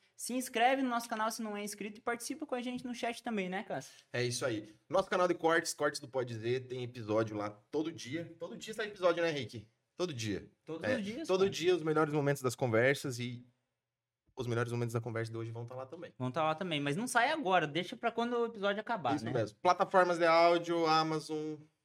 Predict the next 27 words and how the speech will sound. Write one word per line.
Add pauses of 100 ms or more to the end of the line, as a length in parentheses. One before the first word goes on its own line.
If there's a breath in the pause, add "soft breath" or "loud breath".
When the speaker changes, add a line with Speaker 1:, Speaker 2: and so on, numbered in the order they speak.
(140)
Speaker 1:
Deezer,
Speaker 2:
Deezer,
Speaker 1:
Google
Speaker 2:
Spotify,
Speaker 1:
Podcast.
Speaker 2:
Google
Podcast.
No
Spotify
com
vídeo
também,
né?
Speaker 1:
Com
vídeo. (100)
Tá
completinho,
né,
cara?
Speaker 2:
Tá
redondo. (100)
Speaker 1:
Tá
Speaker 2:
Graças
Speaker 1:
bonito,
né?
Speaker 2:
ao (100)
Rick.